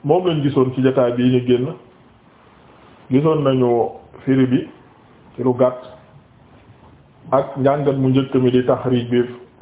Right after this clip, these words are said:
ñan ñoo ko solo. Waxoon na la hadith bi rawaahu Muslim, al imaamu Muslim rahimahullah, waaye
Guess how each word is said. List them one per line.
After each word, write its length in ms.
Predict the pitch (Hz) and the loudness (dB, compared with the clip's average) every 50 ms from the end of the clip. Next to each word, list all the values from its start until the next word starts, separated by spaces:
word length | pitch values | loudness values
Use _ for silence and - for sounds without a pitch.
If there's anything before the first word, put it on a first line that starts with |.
| - _ _ _ - - - - _ _ _ - - _ _ _ - - - - - - 104 | -20 _ _ _ -20 -20 -20 -20 _ _ _ -20 -20 _ _ _ -20 -20 -20 -20 -14 -6 -2
ñan 300 | 120 127 131 135 131 131 | -2 0 0 2 2 2
ñoo 180 | 131 127 123 123 | 2 2 0 0
ko 140 | 127 123 120 - | 0 -2 -2 0
solo. 460 | 139 127 120 123 127 127 127 127 - - - - - - _ _ _ _ _ _ _ _ - _ _ _ _ - - | 0 0 2 2 0 0 -2 -4 -6 -12 -20 -20 -20 -20 _ _ _ _ _ _ _ _ -20 _ _ _ _ -8 -4
Waxoon 320 | 107 117 123 131 131 123 123 | -2 0 0 0 0 0 0
na 100 | 123 120 | 0 0
la 140 | 123 120 117 | 2 0 0
hadith 380 | - 127 123 131 127 120 113 110 | 0 -2 -2 0 -2 -4 -2 -2
bi 80 | 117 120 | 0 2
rawaahu 560 | 117 117 120 120 120 120 117 107 117 117 113 | 2 2 2 2 2 2 0 0 -2 -2 -2
Muslim, 540 | 120 127 127 - - 127 127 131 135 127 127 - | -2 -4 -4 -4 -2 0 0 0 0 -2 -2 -2
al 200 | 123 123 120 120 | -2 -2 0 0
imaamu 380 | 131 127 127 123 123 123 120 120 | 0 0 0 0 0 0 -2 -2
Muslim 440 | 120 127 127 123 131 127 123 120 120 | -2 -2 -4 -2 -2 -2 -2 0 0
rahimahullah, 800 | 120 120 - 117 120 120 117 110 110 117 117 117 117 120 123 120 | -2 -2 -2 -4 -4 -4 -4 -2 -2 -4 -4 -2 0 0 0 0
waaye 360 | 120 120 120 123 123 135 170 | 0 2 2 2 0 0 -2